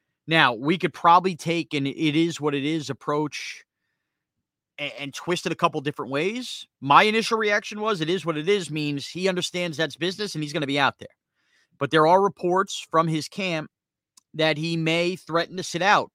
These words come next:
week one. I heard Evan, my future, uh, partner there in afternoons with Joe Beningo, when the news broke, say that Mike Florio had said that, and I saw Ross Tucker,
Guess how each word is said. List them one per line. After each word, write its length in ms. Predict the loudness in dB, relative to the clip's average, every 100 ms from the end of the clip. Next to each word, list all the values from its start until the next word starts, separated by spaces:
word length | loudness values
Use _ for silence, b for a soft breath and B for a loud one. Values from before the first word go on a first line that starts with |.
| _ _
week 320 | -6 -6 -6
one. 260 | -6 -6 -8 _ _ _ _ _ _ _ _ _ _ _ _
I 140 | 0 4
heard 220 | 4 6
Evan, 520 | 4 4 -2 -12 -18 _ _ _ _
my 180 | -10 -10
future, 520 | -10 -12 -8 -4 0
uh, 180 | 0 -2
partner 420 | 0 0 0 -2
there 200 | -2 -2
in 60 | -2
afternoons 800 | -4 -4 -6 -6 -6 -8 -10 -14 _
with 280 | -10 -8 -4
Joe 200 | -2 -2
Beningo, 600 | -2 -4 0 0 0 -6 _ -10
when 160 | -6 -4
the 60 |
news 240 | -2 -4 -4
broke, 360 | -4 -4 -4
say 140 | -6 -6
that 140 | -4
Mike 200 | -4 -4
Florio 760 | -6 -4 0 0 0 -2 -6 -14 b b b _
had 280 | -2 -2 -4
said 680 | -8 -2 0 -2 -4 -10 -12 _ _ _ _
that, 340 | 0 2 2 -2 _ _ _ _ _ _ _ _
and 120 | 0
I 100 | 0
saw 160 | 2 2
Ross 300 | 2 0 2
Tucker, 360 | 0 0 -4